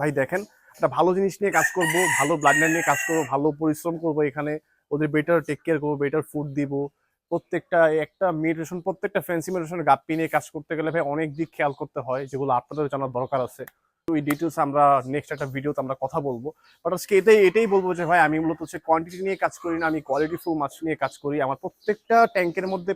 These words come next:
প্রত্যেকটা মাছ সেপারেট করে রাখা আছে এই ট্যাঙ্কের মধ্যে। আমার এখানে আঠারোটা, আঠারো না, সরি, বাইশটা ট্যাঙ্ক আছে। বাইশটা ট্যাঙ্কের মধ্যে আঠারোটা প্রজাতির গাপ্পি, মিউটেশনের গাপ্পি আছে।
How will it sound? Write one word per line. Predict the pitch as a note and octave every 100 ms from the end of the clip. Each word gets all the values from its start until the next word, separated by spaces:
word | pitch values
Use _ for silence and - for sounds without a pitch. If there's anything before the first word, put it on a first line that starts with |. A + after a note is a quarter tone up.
| -
প্রত্যেকটা | D#3+ - D#3+ D#3 B2+
মাছ | D3+ D#3 -
সেপারেট | E3 D#3+ E3 -
করে | D#3 B2+
রাখা | B2 D#3+
আছে | D3 D3+
এই | C#3
ট্যাঙ্কের | C3 C3 D3
মধ্যে। | B2+ - F#3 - _ _ _
আমার | - D#3+
এখানে | F#3 A3+ F3+
আঠারোটা, | F3 G3 G#3 G3+ G#3+ G#3+ G3 C#3
আঠারো | E3+ F#3
না, | E3+
সরি, | D#3+ D#3
বাইশটা | D3+ C#3+ - E3
ট্যাঙ্ক | D#3 D#3+
আছে। | D#3 F3 C3+
বাইশটা | C3+ C#3+ F#3
ট্যাঙ্কের | F3+ F3+ F3
মধ্যে | E3 D3+ G3+ - _ _ _ _
আঠারোটা | D#3 G3+ A3+ A#3 G3
প্রজাতির | F3 F3 F3+ D#3
গাপ্পি, | C#3+ -
মিউটেশনের | E3+ D#3 C#3+ D#3+ D#3
গাপ্পি | B2+ - D3 B2
আছে। | D3+